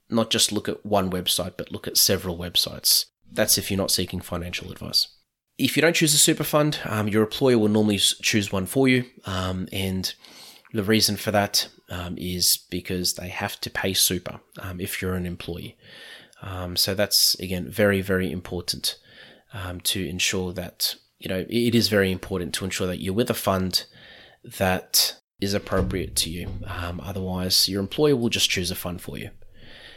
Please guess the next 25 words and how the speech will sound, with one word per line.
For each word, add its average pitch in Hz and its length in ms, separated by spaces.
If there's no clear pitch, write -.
Uh, 95 280
we're 107 140
very 131 240
lucky, 113 460
um, 95 200
in 95 80
this 98 160
country 110 380
that 104 640
there 98 360
are 92 180
a - 60
lot 98 200
of 90 200
laws, 131 540
um, 98 380
around 95 680
the 104 100
way 95 300
superannuation 92 880
is 90 160
managed, 107 480
um, 90 440
and 90 520
that 95 640